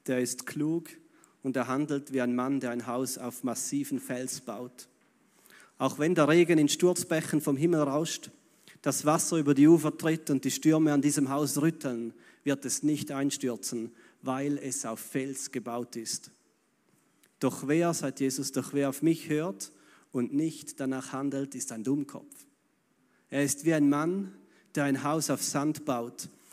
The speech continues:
Und wenn der Regen kommt und das Hochwasser und die Stürme an diesem Haus rütteln, wird es mit Getöse einstürzen."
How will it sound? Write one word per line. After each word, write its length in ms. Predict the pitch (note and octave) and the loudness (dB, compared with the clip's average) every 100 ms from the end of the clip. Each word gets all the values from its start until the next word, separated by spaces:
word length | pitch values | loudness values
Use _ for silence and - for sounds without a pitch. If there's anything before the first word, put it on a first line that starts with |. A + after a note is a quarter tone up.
| - | -4
Und 100 | C#3 | 0
wenn 160 | D3 C#3 | 4 4
der 140 | C#3+ | 4
Regen 340 | E3+ E3 D#3+ | 4 4 0
kommt 320 | D#3 E3+ E3+ D3 | -2 -2 -2 -2
und 120 | C3+ | -6
das 180 | B2+ D#3+ | -4 0
Hochwasser 560 | F3 E3+ D#3+ D#3 D#3 | 0 0 -4 -4 -2
und 160 | C#3 C3+ | -2 -4
die 80 | B2+ | -6
Stürme 440 | - E3+ E3 D#3 | 2 2 4 0
an 100 | C#3+ | 0
diesem 300 | C#3+ C#3 B2+ | -2 -4 -4
Haus 320 | C#3 D3 - | -4 -4 -6
rütteln, 560 | C#3 D3 - C#3 C3+ C3+ - - - | -8 -8 -6 -4 -4 -6 -14 -20 -4
wird 220 | C3+ C3 | -4 -2
es 140 | B2 C#3 | -4 -2
mit 200 | B2+ - | -4 -4
Getöse 680 | A#2+ - C3+ C3 C3+ B2+ B2+ - - | -8 -4 -4 -2 -4 -6 -8 -18 -12
einstürzen." 840 | A#2 B2 A#2+ - A2+ - - B2 | -8 -8 -8 -10 -10 -10 -10 -12